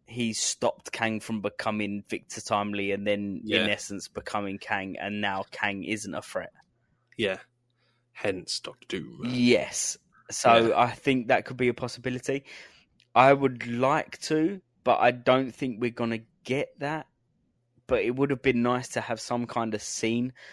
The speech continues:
Speaker 1: where you get the Council of Kangs together and
Speaker 2: Mm.
Speaker 1: basically Doctor Doom comes in and easily kills them all.
Speaker 2: Yeah, 'cause
Speaker 1: Just
Speaker 2: then
Speaker 1: to
Speaker 2: it makes
Speaker 1: pro-,
Speaker 2: him look
Speaker 1: to
Speaker 2: like
Speaker 1: show
Speaker 2: a big
Speaker 1: how
Speaker 2: bad.
Speaker 1: powerful
Speaker 2: Yeah.
Speaker 1: he is.
Speaker 2: Yeah.
Speaker 1: Um,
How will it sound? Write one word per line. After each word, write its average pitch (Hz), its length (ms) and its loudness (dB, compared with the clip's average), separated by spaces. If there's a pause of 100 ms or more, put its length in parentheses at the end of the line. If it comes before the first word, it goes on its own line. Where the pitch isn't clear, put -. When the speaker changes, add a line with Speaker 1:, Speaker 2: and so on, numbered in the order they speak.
(120)
Speaker 1:
where 113 140 4
you 107 180 2
get - 180 0
the 104 80 -2
Council 117 460 0
of 104 100 -8
Kangs 110 460 -4
together 107 640 -2 (440)
and 101 500 0
Speaker 2:
Mm. 98 100 -12 (100)
Speaker 1:
basically 107 360 -2
Doctor 107 400 -6
Doom 104 260 -2
comes 101 280 -8
in 92 200 -4
and 104 300 -4
easily 101 460 -4
kills 95 320 -8
them 76 140 -10
all. 60 140 -10 (800)
Speaker 2:
Yeah, 110 140 2
'cause 98 80 0
Speaker 1:
Just 113 240 8
Speaker 2:
then 104 140 0
Speaker 1:
to 120 80 6
Speaker 2:
it 110 80 6
makes 104 200 0
Speaker 1:
pro-, 120 140 8
Speaker 2:
him 101 80 0
look 101 200 2
Speaker 1:
to 104 60 0
Speaker 2:
like 98 100 4
Speaker 1:
show 113 200 8
Speaker 2:
a 107 40 4
big 107 80 -6
Speaker 1:
how 110 280 6
Speaker 2:
bad. 98 160 0
Speaker 1:
powerful 107 420 2
Speaker 2:
Yeah. 95 100 -4
Speaker 1:
he 107 220 -2
is. - 220 -10 (580)
Speaker 2:
Yeah. 104 280 6
Speaker 1:
Um, 101 320 -4